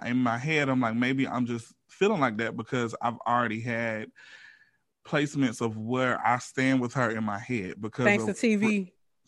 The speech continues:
Speaker 1: Thanks to T V and just
Speaker 2: Mm-hmm.
Speaker 1: thanks to social media too.
Speaker 2: Yeah.
Speaker 1: Just because of, um, certain comments that she said that kinda rubbed me the wrong way, that make me feel like she is one of the people that, that, one of the, um, Latinas that don't really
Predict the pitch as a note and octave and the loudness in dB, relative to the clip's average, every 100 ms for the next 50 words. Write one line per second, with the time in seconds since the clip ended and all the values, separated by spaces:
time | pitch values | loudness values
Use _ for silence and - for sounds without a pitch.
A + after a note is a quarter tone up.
0 | C3+ D3 D#3 D3+ G3 F#3+ E3 C#3+ G#2+ G#3 | -2 -2 -2 -6 -2 0 2 0 2 2
1 | G3 F#3 F#3 E3 - D3 D3 C#3 - A2+ | 2 2 -2 -2 -2 -2 2 2 2 0
2 | A#2 C3+ A#2+ G#2 D3 A2 G2+ - - - | 4 4 4 2 -2 -2 -4 -14 -20 -14
3 | - G3 F#3 D#3+ D#3+ C#3 A2+ A2+ - C3+ | 0 4 4 2 0 0 0 -2 2 2
4 | B2+ C#3+ D#3 C3 - C#3+ C#3 C3 A2+ - | 2 2 0 0 -2 2 4 4 0 -4
5 | A#2+ A#2 B2+ B2 - B2 A#2 A#2 G#2 - | -4 0 0 -2 0 0 2 2 0 -6
6 | - - - B2 A#2 D3+ A2+ G#2+ B2 A#2 | -18 -20 -4 -2 2 4 2 2 2 2
7 | A#2 A2+ A#2+ A#2+ A2 A#2+ A#2 A#2+ A#2 A#2 | 2 2 2 2 2 0 0 0 0 -2
8 | B2 - C3 A#2+ A#2 G2+ - C3+ C3 B2+ | -6 -2 -2 2 0 0 -4 -4 0 0
9 | B2 A#2 A#2 A2+ A2+ A2+ A#2+ A#2+ A2+ A2 | -2 -2 -2 -2 -4 -4 -2 -2 -4 -4
10 | C3 A#2+ A#2+ A#2 A2 - G#2+ A#2 G#2+ - | -4 -4 -8 -8 -10 -12 -8 -6 -6 -10
11 | _ _ _ - D3+ D3+ C#3 C3 A#2 - | _ _ _ -4 0 2 2 2 0 -4
12 | - B2 A#2+ A#2 A2+ A2+ C#3 C#3+ B2+ A2+ | -6 -2 0 0 -2 -4 0 2 2 2
13 | A#2 G#2+ A2+ B2 A#2+ A2 A#2 B2 A2 G#2+ | -2 -4 -2 0 0 -2 -2 0 0 -2
14 | G#2+ | -6